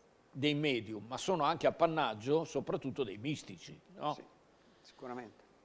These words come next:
Speaker 1: E però noi abbiamo una grande amica, eh, che è Nadia Pellizzari, che, ehm, ha questo grande dono,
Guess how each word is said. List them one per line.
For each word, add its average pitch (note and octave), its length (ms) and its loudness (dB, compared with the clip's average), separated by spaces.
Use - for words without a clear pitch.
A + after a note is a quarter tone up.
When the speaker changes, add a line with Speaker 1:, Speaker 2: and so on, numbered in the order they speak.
Speaker 1:
E C#3+ 1120 6
però A3+ 300 6
noi F#3+ 240 6
abbiamo D#3+ 260 6
una D3 120 0
grande C3+ 320 0
amica, F#2+ 500 -10
eh, D#3 260 0
che C3+ 220 0
è C3 40 -2
Nadia C3 380 -2
Pellizzari, A#2+ 800 2
che, G#3+ 540 8
ehm, A2 920 4
ha F3 160 2
questo C#3 280 -2
grande C3+ 340 0
dono, A2+ 460 0